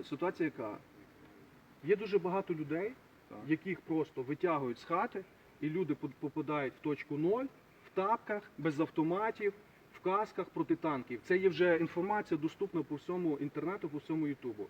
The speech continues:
Speaker 2: Мгм.
Speaker 1: Чому? Тому що такі от упорі носять повістки і заробляють на цьому гроші. Їм дають за це бабки. Я не кажу про них особисто, але в загальному. Платять за це гроші, що вони повісточки розносять.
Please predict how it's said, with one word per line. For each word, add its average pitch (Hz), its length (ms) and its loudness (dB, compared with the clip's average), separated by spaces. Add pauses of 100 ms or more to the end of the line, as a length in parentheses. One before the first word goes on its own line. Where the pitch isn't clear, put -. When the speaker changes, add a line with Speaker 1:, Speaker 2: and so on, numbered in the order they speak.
(120)
Speaker 2:
Мгм. 120 100 -12
Speaker 1:
Чому? 165 440 2
Тому 175 200 0
що 175 140 0
такі - 280 -6
от 170 180 4
упорі 247 420 4
носять 175 360 0
повістки 156 540 -2 (120)
і 160 100 2
заробляють 165 480 4
на 175 60 0
цьому 196 260 0
гроші. 123 640 -2 (420)
Їм 170 140 2
дають 175 220 6
за 160 100 2
це 170 140 2
бабки. 135 480 0 (540)
Я 139 80 0
не 180 80 4
кажу 175 260 2
про 170 160 0
них 165 200 4
особисто, 170 640 -2
але 185 200 6
в 139 40 2
загальному. 139 500 0 (340)
Платять 208 280 2
за 160 80 0
це 175 140 0
гроші, 190 320 2
що 165 140 0
вони 170 140 4
повісточки 151 600 4
розносять. 127 500 -4